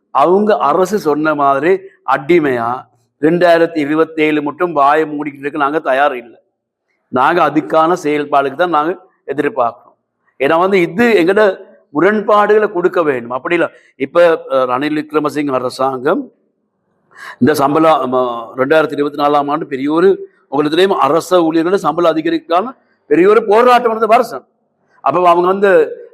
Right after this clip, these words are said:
மேல, அஹ், ஜனாதிபதி செயலாளர் ஒருத்தர் இருந்தாலும், அஹ்,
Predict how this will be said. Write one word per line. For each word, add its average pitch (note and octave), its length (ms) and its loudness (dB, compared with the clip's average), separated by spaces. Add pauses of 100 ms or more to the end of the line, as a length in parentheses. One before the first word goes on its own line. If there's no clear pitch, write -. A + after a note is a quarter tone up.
(160)
மேல, D#3+ 300 2
அஹ், D3 440 0
ஜனாதிபதி E3 500 0
செயலாளர் D3 520 2
ஒருத்தர் C3+ 240 -8
இருந்தாலும், C#3+ 440 -2
அஹ், B2 220 -4